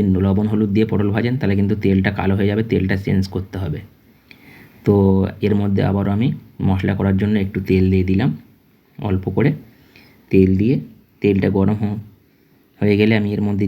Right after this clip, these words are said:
দিয়ে দেবো একটা তেজপাতা, একটা শুকনো লঙ্কা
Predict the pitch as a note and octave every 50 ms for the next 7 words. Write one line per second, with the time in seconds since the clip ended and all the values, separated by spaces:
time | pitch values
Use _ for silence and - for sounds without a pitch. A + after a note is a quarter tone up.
0 | G2 G2+ G2+ G2 G#2+ A#2 D#3+ C4 - - - - _ _ _ _ _ _ _ _
1 | - - _ _ _ _ _ _ _ _ _ - _ _ _ _ - - - -
2 | - - - - - - - - A2 G#2 G2 - G2 F#2+ - G2 F#2+ - - G#2
3 | G#2 G#2 D#3 - - - - - - _ _ - - - - - - - - -
4 | - G2+ - - G2 G2 - G2+ G2+ G#2 G2+ G2+ G2 F#2+ G2 G2 G2 -